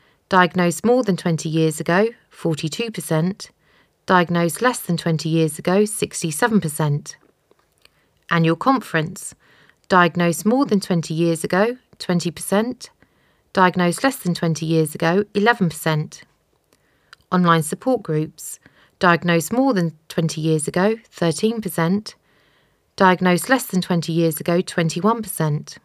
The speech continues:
Local groups, diagnosed more than twenty years ago, twenty-two percent, diagnosed less than twenty years ago, thirteen percent. Information topics.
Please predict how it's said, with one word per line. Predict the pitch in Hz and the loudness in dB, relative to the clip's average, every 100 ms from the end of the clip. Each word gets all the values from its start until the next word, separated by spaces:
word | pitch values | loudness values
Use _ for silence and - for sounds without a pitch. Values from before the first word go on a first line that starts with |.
| _ _ _ _ _ - _ _ _ - | _ _ _ _ _ -20 _ _ _ -6
Local | 180 165 - | 2 2 2
groups, | - 240 202 - - - | -4 2 2 0 -12 -12
diagnosed | - 170 165 165 165 156 | -4 -2 0 0 -2 -2
more | 240 277 | 0 2
than | 202 | 0
twenty | 165 170 156 160 | 0 -2 -2 0
years | 165 160 | 0 -2
ago, | - 180 220 226 | -2 -2 -2 -4
twenty-two | - 165 156 156 254 254 | -4 -4 -4 -6 -6 -6
percent, | - 165 156 180 214 - _ _ _ _ _ _ _ - | -6 -4 -2 -4 -8 -18 _ _ _ _ _ _ _ 0
diagnosed | 180 175 180 165 - | 2 4 2 2 0
less | 277 | -2
than | - 185 | 0 0
twenty | - 160 160 | 2 0 0
years | 160 160 160 | 2 0 0
ago, | 175 202 | 0 0
thirteen | - 175 156 240 269 | 0 0 0 0 0
percent. | 254 156 147 139 - - _ _ _ _ _ _ _ _ _ _ _ _ _ _ | -2 -2 0 0 -2 -12 _ _ _ _ _ _ _ _ _ _ _ _ _ _
Information | 226 220 233 220 196 170 | -2 0 2 2 2 0
topics. | 156 151 147 147 - - | -2 -2 -2 -6 -6 -12